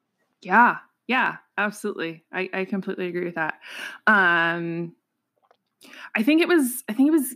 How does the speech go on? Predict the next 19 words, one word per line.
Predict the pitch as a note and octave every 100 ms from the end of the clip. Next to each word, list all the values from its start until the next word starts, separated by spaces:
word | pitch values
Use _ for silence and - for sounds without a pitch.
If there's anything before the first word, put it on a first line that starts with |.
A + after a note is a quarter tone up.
| -
yesterday | G3+ G#3+ - C4+ C4+ C#4
that | -
you, | B3+ A3+ A3
like, | A3 G3+
tweeted | - A#3+ A3
out | G#3 A#3 A#3
that | F#3+
you | G3+ G3+
were | G3+ G3
s-, | F#3+ - -
like, | G3 F#3
supporting | - G#3+ G3 F#3 F#3+
your | F#3+
employees | F3+ - E3+ F#3 F#3
if | F#3
they | F3
decided | F3 E3+ D#3+ E3+
to | F3
strike. | - E3 A3 - -